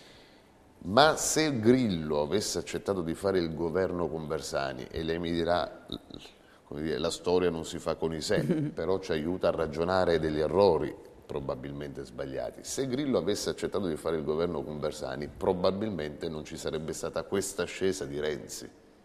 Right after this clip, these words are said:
Speaker 1: Cosa poteva cambiare nella
Speaker 2: Ma
Speaker 1: politica?
Speaker 2: guardi, se, se la seguo su questo gioco, perché tale è,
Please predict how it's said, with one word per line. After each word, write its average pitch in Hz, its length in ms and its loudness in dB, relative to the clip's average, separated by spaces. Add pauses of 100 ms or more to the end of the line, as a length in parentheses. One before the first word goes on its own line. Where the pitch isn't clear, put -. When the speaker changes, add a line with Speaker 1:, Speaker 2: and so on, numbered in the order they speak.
(800)
Speaker 1:
Cosa 98 220 -2
poteva 101 320 -2
cambiare 69 540 -2
nella 64 380 -6
Speaker 2:
Ma 127 160 4
Speaker 1:
politica? - 20 -
Speaker 2:
guardi, 143 340 10
se, 139 260 0
se - 180 2
la 151 100 6
seguo 175 460 6
su 147 180 0
questo 156 400 2
gioco, 202 800 8
perché - 320 4
tale 139 280 8
è, 135 280 8